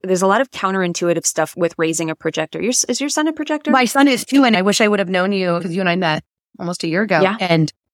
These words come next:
Speaker 2: I wish I would have known you before because Luca, my son, who's, who's seven and a half,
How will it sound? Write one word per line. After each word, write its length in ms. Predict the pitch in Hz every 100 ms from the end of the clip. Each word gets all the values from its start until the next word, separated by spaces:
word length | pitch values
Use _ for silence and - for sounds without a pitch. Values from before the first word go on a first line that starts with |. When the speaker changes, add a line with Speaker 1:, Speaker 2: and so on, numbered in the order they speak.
| _ _
Speaker 2:
I 140 | 196 185
wish 200 | 208 220
I 60 |
would 140 | 202 180
have 180 | 165
known 240 | 170 175 190
you 120 | 175
before 340 | 156 - 208 233
because 420 | 196 180 165 156 -
Luca, 340 | 214 196 180 156
my 120 | 151
son, 240 | - 170
who's, 200 | 160 156 -
who's 340 | 175 156 165
seven 200 | 170 160
and 100 | 151
a 40 | 156
half, 360 | 269 214 175